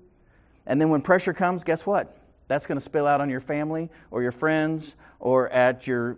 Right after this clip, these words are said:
you know, cookout, and it's a mess. You know it, I know it. And so the best way to get at odds with God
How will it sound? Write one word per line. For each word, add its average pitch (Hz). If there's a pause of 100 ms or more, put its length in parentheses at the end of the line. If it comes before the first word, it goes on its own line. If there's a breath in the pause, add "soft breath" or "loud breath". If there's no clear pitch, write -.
you 131
know, 117
cookout, 156 (360 soft breath)
and 127 (100)
it's 131
a 165
mess. 180 (800)
You 117
know 147
it, 165 (380)
I 123
know 87
it. - (720 soft breath)
And 160
so 165 (260 loud breath)
the 151
best 233
way 202
to 180
get 175
at 156
odds 156
with 139
God 170